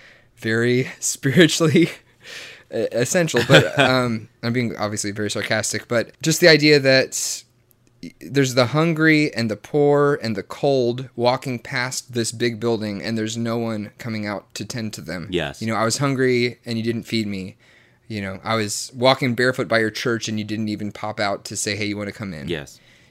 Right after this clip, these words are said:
Speaker 1: You know, it reminds me of Matthew twenty-five, which to me is, is probably one of my favorite passages of scripture right now.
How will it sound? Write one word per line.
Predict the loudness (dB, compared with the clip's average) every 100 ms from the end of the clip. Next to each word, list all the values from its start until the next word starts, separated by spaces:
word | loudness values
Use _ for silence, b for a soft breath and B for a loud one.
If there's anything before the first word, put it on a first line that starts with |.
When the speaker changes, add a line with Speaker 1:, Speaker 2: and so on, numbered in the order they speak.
| b
Speaker 1:
You | -8
know, | -4
it | -2
reminds | 0 0 -2 -2
me |
of | -2
Matthew | -2 -4 -6
twenty-five, | -8 -2 -2 0
which | -4
to | -4
me | -4 -2
is, | -4
is | -6 -10
probably | -6 -4 -2
one | -4
of |
my | -8
favorite | -4 -4 -2 -6 -8 _ _ _ _ -8
passages | -6 -4 -6 -8
of | -8
scripture | -8 -8 -8 -6
right | -4 -4
now. | -6 -10